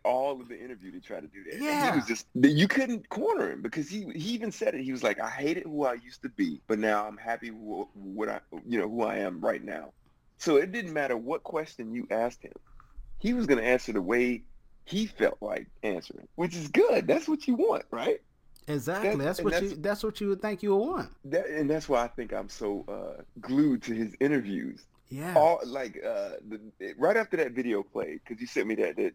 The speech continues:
Speaker 1: in a link,
Speaker 2: Mm-hmm.
Speaker 1: that, that after, uh, interview. Um, right after that interview play, I have, uh, YouTube on autoplay 'cause I got work to do or whatever. He, it sh-, it showed the one with, um, Eminem, the hot boxing with Eminem.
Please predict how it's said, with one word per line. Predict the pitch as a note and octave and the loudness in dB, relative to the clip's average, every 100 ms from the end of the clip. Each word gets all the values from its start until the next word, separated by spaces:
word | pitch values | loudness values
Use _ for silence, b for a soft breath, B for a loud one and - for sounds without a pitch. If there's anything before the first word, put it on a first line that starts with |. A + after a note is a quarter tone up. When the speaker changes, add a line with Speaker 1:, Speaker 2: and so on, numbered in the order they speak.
| - | -4
Speaker 1:
in | G#2 | -2
a | F#2 | 0
link, | G#2 F#2+ - - | 0 0 -4 -12
Speaker 2:
Mm-hmm. | C3+ C3 B2+ | -10 -6 2
Speaker 1:
that, | G#2+ F#2+ | 2 4
that | G2+ - | 0 2
after, | G#2 - G2+ F2 G2 F2+ | 0 0 -2 0 0 0
uh, | D#2+ - _ | -4 -12 _
interview. | A2 G#2+ F#2 D2 - - | -6 -6 -6 -10 -6 0
Um, | A2 G2 F2+ - - _ _ - | 2 2 -2 -12 -20 _ _ -4
right | B2 F3 | 0 0
after | F#3 D#3+ - | -2 -8 -8
that | A#2+ C3 | -6 -4
interview | C3 A#2 A2 | -6 -8 -10
play, | G#2+ A2+ G2+ G#2+ | -10 -6 -2 0
I | |
have, | A#2+ A#2 - - | 2 0 -2 -4
uh, | G2+ F#2 F2+ | -2 0 -2
YouTube | A2+ A2 A#2+ A2 | -6 -4 -2 -2
on | F#2+ G2+ | -2 -2
autoplay | - G2+ F#2+ F#2+ G2 F2 | 2 2 2 -2 -4 -4
'cause | - G#2 | -4 -2
I | |
got | F#2+ F#2 - F#2+ | -2 -2 -6 -4
work | G#2 - | -4 -4
to | |
do | - E2 | -6 -4
or | |
whatever. | C#2+ D2+ C2+ - | -2 -2 -2 -4
He, | - F3 D3+ C3 | 0 0 2 2
it | - C3 - | 4 4 2
sh-, | - - | 0 2
it | A#2 | 2
showed | - D3 C#3 A2 | 4 4 6 2
the | |
one | G#2+ A2+ A2+ F#2+ | -2 -2 0 0
with, | G2+ - | -2 -4
um, | G2 F2 - | -6 -6 -2
Eminem, | A2+ G#2+ G2 C#2 - _ _ _ _ | 0 0 0 -4 -10 _ _ _ _
the | G2+ | -2
hot | G#2+ C3 - | 0 -2 0
boxing | F2+ G#2 G2+ | -2 -2 -6
with | F#2 | -4
Eminem. | A2 G2+ F2+ D2+ | -4 -4 -4 -8